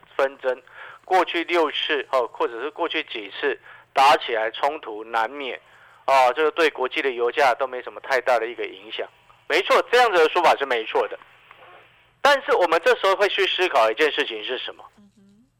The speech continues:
Speaker 1: 投资好朋友，记不记得我说过，我之前就跟各位说过，全世界的军事国防的预算这几年都在往上提升。
Speaker 2: 对呀，嗯。
Speaker 1: 为什么？就是从乌俄战争开始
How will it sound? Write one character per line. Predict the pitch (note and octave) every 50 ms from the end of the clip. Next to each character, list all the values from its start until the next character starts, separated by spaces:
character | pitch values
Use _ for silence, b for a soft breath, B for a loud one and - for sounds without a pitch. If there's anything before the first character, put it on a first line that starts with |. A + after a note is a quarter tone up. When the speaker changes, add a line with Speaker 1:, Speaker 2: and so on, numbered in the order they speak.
| _ _ _ _
Speaker 1:
投 | F3 F3+
资 | G#3 A#3+
好 | G3+ - F#3+
朋 | C#3+ D3+ D3+
友， | D#3 D3+ C#3 A#2 F#2 - - _ _ _ _ _ _
记 | - B3+
不 | A3+ A3
记 | - B3+ A#3+
得 | - F3 D#3
我 | C#3 C#3
说 | C3+ - - F#3+ F#3+ F#3
过， | F#3 F#3 F3 C3+ B2
我 | C3
之 | B2+ - G#3
前 | F3 E3 D#3
就 | D3+ D#3+
跟 | D#3 E3 E3
各 | D3+ D#3
位 | D#3+ D#3 D3+
说 | - D#3+ D3 C3+
过， | C#3+ C3+ A2 B B B B B B B B B B B
全 | - - - F3 F3+ G3+ A#3 -
世 | - - D#4 C4 G#3+ -
界 | - B3 G#3+ F3
的 | E3 D3+ C#3+
军 | - - - G#3 G#3 G#3+ G#3+ G#3+
事 | G3+ - - G#3+ A3 F3 D3
国 | - - - A3+ A#3+ D3 E3
防 | E3 - A2+ G#2 G2+ G#2+ A2+ - _ _ _ _
的 | - C3+ B2+ -
预 | - G3+ F#3 D3+ C#3
算 | - F3 C#3+ B2 A#2 -
这 | - E3+ C#3+
几 | - - - G2+ F#2
年 | F#2+ G#2 G2+ G2+ _
都 | - B2 B2
在 | B2+ C3 A#2
往 | G#2 G2+ F2+ -
上 | - C3 A#2 G#2
提 | - - G2 F2+
升。 | - - - - - _
Speaker 2:
对 | G#3 G3+ F#3+
呀， | F3+ E3+ D3+ D3 D3 D3+ - - _ _ _ _
嗯。 | B3 B3+ B3+ A#3 G#3 F#3+ F3+ F3 _ _
Speaker 1:
为 | - - G3+ -
什 | - -
么？ | - - - _ b b b b b _ _ _ _ _ _ _ _ _ _
就 | - C4 C#4+
是 | C#4
从 | - G3+ A3 A#3+
乌 | B3+ C#4 C#4
俄 | C4 A#3
战 | - A#3 A3+ G3+
争 | G3+ G#3 G3
开 | - F#3 F3+ G3
始 | F#3 - - - -